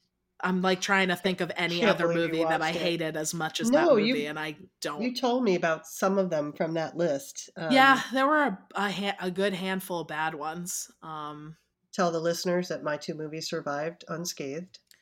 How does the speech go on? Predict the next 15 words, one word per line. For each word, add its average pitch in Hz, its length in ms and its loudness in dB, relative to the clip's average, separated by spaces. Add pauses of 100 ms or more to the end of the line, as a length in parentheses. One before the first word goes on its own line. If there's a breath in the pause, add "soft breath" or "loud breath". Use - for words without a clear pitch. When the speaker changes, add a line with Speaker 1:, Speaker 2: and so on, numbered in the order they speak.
Speaker 2:
Maybe 156 180 -6
not 165 160 -2
your 180 100 -2
favorites, 185 480 -2
but 220 120 6
they're 196 120 6
Speaker 1:
Yes, 160 200 -2
it 190 100 -2
Speaker 2:
unscathed. - 80 -4
Speaker 1:
was 190 640 0
Young 202 220 -2
Frankenstein 202 680 -2
and 190 260 -2
Guns 196 320 -4
of 185 240 -4